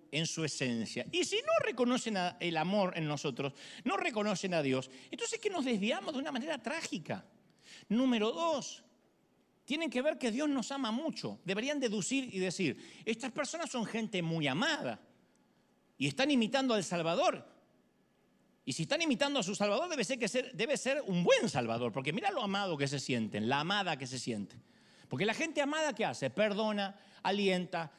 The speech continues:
sirve, edifica, porque son preciosas para alguien. Viven dentro de un extraño paradigma o paradoja que es primero los demás. Se saca, "¿Qué gano yo con esto? ¿Y a mí qué me dan?".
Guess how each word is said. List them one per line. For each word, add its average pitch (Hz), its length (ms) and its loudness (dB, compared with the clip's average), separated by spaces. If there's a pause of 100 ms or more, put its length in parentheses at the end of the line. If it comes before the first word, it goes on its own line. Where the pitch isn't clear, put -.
sirve, 160 800 0
edifica, 165 580 -2
porque 185 200 -6
son 285 260 -4
preciosas 269 560 -2
para 190 240 -2
alguien. 135 420 -2 (1040)
Viven 240 420 4
dentro 220 340 2
de 175 80 2
un 185 60 0
extraño 254 880 2
paradigma 202 680 0
o 151 120 -2
paradoja 208 600 -2
que 190 200 4
es - 180 -2 (280)
primero 226 440 2
los 226 160 2
demás. 196 340 2
Se - 240 -6
saca, 220 540 -2 (180)
"¿Qué 196 140 -2
gano 180 260 -2
yo 139 200 -2
con 123 160 0
esto? 107 320 -6 (440)
¿Y 160 100 2
a 160 40 6
mí 202 100 4
qué 185 120 0
me 160 160 2
dan?". 131 260 2